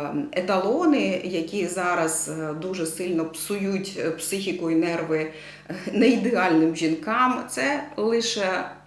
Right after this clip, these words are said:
інстаграмні інта-, еталони. В житті зовсім все відбувається не так. Чоловіки, ви бачили,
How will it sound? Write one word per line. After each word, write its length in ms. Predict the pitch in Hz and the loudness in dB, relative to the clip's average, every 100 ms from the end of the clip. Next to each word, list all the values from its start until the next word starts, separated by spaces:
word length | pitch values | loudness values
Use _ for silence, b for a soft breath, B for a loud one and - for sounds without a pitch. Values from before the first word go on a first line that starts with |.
| - | -6
інстаграмні 880 | 196 - 156 156 147 165 160 156 151 | -6 -4 -6 -4 0 2 2 0 -2
інта-, 300 | 151 151 143 - | -6 -8 -10 -6
еталони. 520 | 160 160 143 143 139 | -4 -4 -6 -4 -6
В 60 | - | -6
житті 440 | - 240 494 453 | -6 -2 2 2
зовсім 420 | 285 220 214 165 165 | 2 0 0 -4 -2
все 460 | - 208 208 196 180 | -4 0 0 0 -2
відбувається 800 | 156 151 165 165 156 156 151 143 143 165 | -4 -2 0 2 2 0 -4 -4 -4 -2
не 200 | 165 170 | 0 -2
так. 460 | - - - - B B B B B - | -2 -4 -4 -10 B B B B B -4
Чоловіки, 840 | 294 311 277 320 359 381 392 - | 0 2 2 0 0 2 2 0
ви 140 | 233 277 | 0 2
бачили, 600 | 269 269 262 208 202 | 4 4 2 2 2